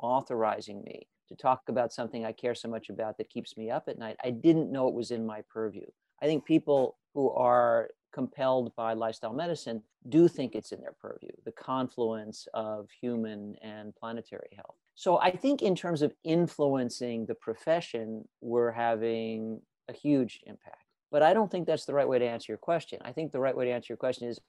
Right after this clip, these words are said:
are we making lifestyle as medicine reverberate through the population? Are we reducing the burden of chronic disease?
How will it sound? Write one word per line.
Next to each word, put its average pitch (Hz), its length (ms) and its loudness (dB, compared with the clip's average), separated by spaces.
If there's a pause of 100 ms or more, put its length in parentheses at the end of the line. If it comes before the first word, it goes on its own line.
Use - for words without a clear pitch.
are 139 240 8
we 135 220 4
making 117 500 -2
lifestyle 110 920 -4 (180)
as 127 300 -2
medicine 113 580 -4
reverberate 110 600 -2
through 104 120 -8
the 107 60 -12
population? 110 800 -4 (140)
Are 147 140 8
we 147 160 10
reducing 131 600 4
the 110 80 -4
burden 107 300 -6
of - 80 -16
chronic 107 320 -12
disease? 127 480 -6